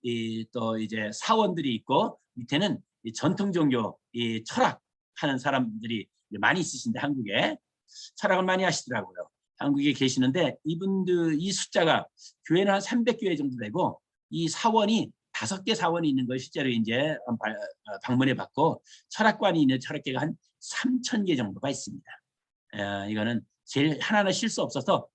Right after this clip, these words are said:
통계로 이제 그렇게 확인을 해보았습니다. 매핑이라고 직접 다니면서 이제 지역,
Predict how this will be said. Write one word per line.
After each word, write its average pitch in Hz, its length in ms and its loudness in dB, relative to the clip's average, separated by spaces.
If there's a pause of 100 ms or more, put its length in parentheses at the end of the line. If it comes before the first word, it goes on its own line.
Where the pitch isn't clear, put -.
(160)
통계로 214 640 4
이제 117 140 0
그렇게 101 320 -6
확인을 147 320 -2
해보았습니다. - 500 -6 (560)
매핑이라고 214 560 6
직접 - 240 -4
다니면서 160 480 2
이제 123 160 2
지역, 123 220 -6